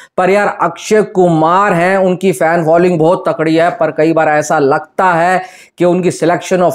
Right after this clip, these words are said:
films बहुत ज़्यादा बेकार है। अभी आपने देखा कि बच्चन पांडे का क्या हुआ, और आजकल वैसे भी फिल्म से ज़्यादा तो यार थू थू पे ध्यान दे रहे हैं, मतलब कि विमल्स पे ध्यान दे रहे हैं। अब उनकी भी जुबान केसरी हो चुकी है।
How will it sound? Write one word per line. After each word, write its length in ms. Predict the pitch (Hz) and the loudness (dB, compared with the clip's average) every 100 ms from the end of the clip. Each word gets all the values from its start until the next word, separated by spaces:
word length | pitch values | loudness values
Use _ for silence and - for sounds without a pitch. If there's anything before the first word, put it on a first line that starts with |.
| - | 0
films 300 | 180 214 208 | 0 2 0
बहुत 360 | 131 139 180 131 | 0 2 2 0
ज़्यादा 380 | 151 156 175 170 | -2 0 0 0
बेकार 580 | 139 151 147 156 170 165 | 0 -2 0 0 0 0
है। 120 | 170 | 0
अभी 180 | 160 165 | 0 0
आपने 360 | 156 156 160 | 0 0 -2
देखा 340 | 147 147 151 151 | 0 0 0 -2
कि 120 | 156 | -2
बच्चन 440 | 123 139 - 160 143 | -4 -4 -2 -4 -2
पांडे 420 | 143 147 151 147 | -2 0 0 0
का 140 | 151 | -2
क्या 320 | 135 - 165 | -2 -2 0
हुआ, 440 | 185 165 175 185 190 - - - 156 | 2 2 2 2 -2 -8 -20 -6 0
और 260 | 170 180 - - | 2 0 -4 -6
आजकल 460 | 160 185 180 202 190 | -2 0 0 0 2
वैसे 320 | 180 180 185 | 2 0 0
भी 120 | 180 | 0
फिल्म 340 | 165 175 190 190 | 0 2 2 2
से 200 | 190 170 | 2 2
ज़्यादा 360 | 160 165 175 | 2 0 0
तो 100 | 165 | 2
यार 240 | 170 180 - 170 | 2 0 -2 0
थू 120 | 196 | 0
थू 220 | 196 202 | 2 0
पे 160 | 180 185 | 2 2
ध्यान 340 | 156 156 156 | 2 0 0
दे 160 | 139 139 | 2 2
रहे 100 | 139 | 2
हैं, 80 | 139 | 0
मतलब 380 | 151 160 165 180 | 0 0 -2 0
कि 100 | 170 | 0
विमल्स 380 | 160 185 196 185 | 0 2 0 0
पे 140 | 175 | -2
ध्यान 340 | 147 151 156 143 | 0 -2 0 0
दे 120 | 147 | 2
रहे 100 | 147 | 2
हैं। 80 | 156 | 0
अब 140 | 156 | 0
उनकी 240 | 170 170 | -2 0
भी 100 | 180 | 2
जुबान 360 | 151 156 160 170 | 2 0 0 0
केसरी 460 | - 175 170 185 165 | 0 -2 0 0 2
हो 160 | 143 | 2
चुकी 320 | 139 147 143 135 | -2 -4 0 0
है। 160 | 127 | 0